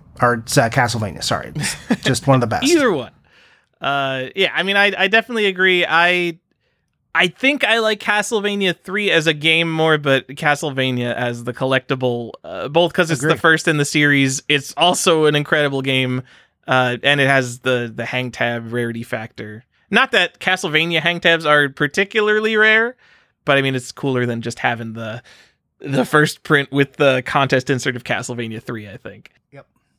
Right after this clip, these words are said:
Speaker 2: I, I put my budget as five hundred dollars. I mean, I think there are some copies on eBay, but some of them are a little bit grungy, and I don't think you would, you would like that, especially
Speaker 1: I
Speaker 2: as a Castlevania guy. I don't know if you would be happy with your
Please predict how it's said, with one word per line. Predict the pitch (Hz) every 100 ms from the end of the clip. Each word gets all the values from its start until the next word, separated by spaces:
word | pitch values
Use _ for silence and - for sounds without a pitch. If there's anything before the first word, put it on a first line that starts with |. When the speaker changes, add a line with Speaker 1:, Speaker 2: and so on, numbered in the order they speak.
| _ _ _ _ -
Speaker 2:
I, | 175 -
I | 175
put | 220 175
my | 180 190
budget | 190 175 175
as | 147 139 131
five | - 156 170
hundred | 196 202 196
dollars. | 208 220 220 226 202 - - - _ -
I | 151
mean, | 160 156
I | 156
think | 156 202 196
there | 202
are | 190
some | 180 190
copies | 180 180 185 180
on | 170
eBay, | 175 180
but | 170
some | 143 151
of |
them | 143
are | 135
a | 131
little | 131
bit | 127 117
grungy, | 123 120 107 104
and | 110
I |
don't | 117 113
think | 113 113
you |
would, | 107 107 _ _
you | 131
would | 123
like | 120 113
that, | -
especially | 143 - 220 214
Speaker 1:
I | 156
Speaker 2:
as | -
a |
Castlevania | - 175 175 143 160 175
guy. | 185 185 143
I |
don't | 151 160
know | 151 143
if | 143
you | 139
would |
be | 131 131
happy | 127 123 123 113
with | 117
your | 120 110